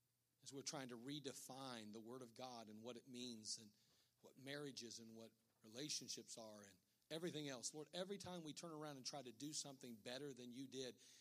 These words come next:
it always comes out, works out wrong, and turns out bad. May you help us. If there's someone on that broad road, may they see the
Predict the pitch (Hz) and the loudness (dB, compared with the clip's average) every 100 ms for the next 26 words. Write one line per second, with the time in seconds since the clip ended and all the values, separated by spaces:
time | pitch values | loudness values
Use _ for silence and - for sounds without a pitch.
0 | - - 135 147 139 - 135 117 123 120 | -14 -4 0 2 2 0 -6 -6 -6 -8
1 | - 110 120 110 123 117 113 113 113 110 | -10 -10 -4 -2 -2 -2 -4 -4 -4 -6
2 | 101 - _ - 127 120 107 104 - 107 | -10 -16 _ -16 -10 -6 -6 -8 -12 -14
3 | - - _ _ _ _ _ _ _ _ | -14 -18 _ _ _ _ _ _ _ _
4 | _ _ _ _ _ 127 131 131 123 117 | _ _ _ _ _ 0 2 2 0 0
5 | 107 - - - - - _ _ _ _ | 0 0 -2 -10 -20 -20 _ _ _ _
6 | _ _ _ - 151 156 180 156 143 139 | _ _ _ -4 4 6 6 4 0 0
7 | 131 127 127 131 127 113 131 127 113 - | -2 -4 -2 0 0 -2 -2 -2 -6 -14
8 | - - - _ - 139 135 131 - 180 | -20 -20 -20 _ -2 2 4 4 4 4
9 | 165 | 0